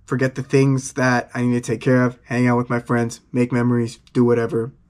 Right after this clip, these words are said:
But I didn't get what I had to get done. I can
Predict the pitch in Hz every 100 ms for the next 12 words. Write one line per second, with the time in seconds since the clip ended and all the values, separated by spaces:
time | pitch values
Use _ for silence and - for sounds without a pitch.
0 | _ _ _ _ _ _ _ _ _ _
1 | _ _ _ _ - 127 131 131 143 131
2 | 120 123 113 76 120 139 _ _ _ _
3 | _ _ _ _ _ _ _ _ _ -
4 | 123 135 123 120 117